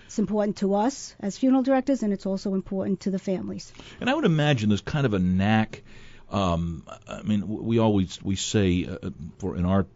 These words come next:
Speaker 2: circles ministerially, that a funeral is not a worship service. It, it's a family time. And so we're there to, to help the family and respect the family's wishes. Uh, and I'm assuming you're, you're doing the same thing. You may have personal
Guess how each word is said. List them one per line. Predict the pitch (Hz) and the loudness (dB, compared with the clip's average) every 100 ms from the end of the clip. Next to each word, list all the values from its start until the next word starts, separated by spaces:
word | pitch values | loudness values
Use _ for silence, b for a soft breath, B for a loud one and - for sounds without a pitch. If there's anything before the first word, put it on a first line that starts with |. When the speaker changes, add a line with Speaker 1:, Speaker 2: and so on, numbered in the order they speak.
| - | -16
Speaker 2:
circles | - - 87 80 80 | -10 -4 -4 -4 -4
ministerially, | 87 80 - 117 117 87 80 80 | -4 -4 -4 0 0 2 0 -2
that | 87 | -4
a | |
funeral | 80 - 127 139 98 | -6 -4 0 2 0
is | 80 | -2
not | 90 | -4
a | 78 | -4
worship | 76 107 120 - - | -2 -2 -2 -10 -10
service. | - 78 67 67 - | -6 -6 -4 -8 -8
It, | 95 95 | -10 -8
it's | 101 127 | -10 -10
a | |
family | - 262 269 87 69 | -12 -4 -2 -2 -4
time. | - 76 55 62 b b b b | -6 -10 -8 -12 b b b b
And | 90 92 | -6 -2
so | 107 | 0
we're | 104 113 120 | 2 2 2
there | 101 101 92 | 4 4 4
to, | - 87 | 0 -6
to | - 95 87 | -4 -4 -4
help | 95 80 110 95 | -6 -2 -2 -2
the | 101 | -6
family | - 90 85 82 90 101 | -4 -2 0 0 0 0
and | 90 | 0
respect | 85 - 98 92 | -2 -4 -6 -6
the | 85 | -10
family's | - 87 80 80 73 | -6 -4 -2 -4 -6
wishes. | 95 147 87 80 - - b b b b | -2 -2 -4 -10 -12 -16 b b b b
Uh, | - | -4
and | 110 110 | 4 4
I'm | 113 | 4
assuming | 107 - 214 165 110 | 0 0 4 4 4
you're, | 143 - | 2 2
you're | 120 185 | 2 2
doing | 139 135 117 | 2 2 4
the | 92 | 2
same | - 117 110 | -2 0 0
thing. | 92 127 92 78 | 0 0 0 2
You | 101 | 2
may | 107 | 2
have | 101 85 - | 2 -2 -6
personal | - 123 - 98 87 | -4 -4 -2 -2 -2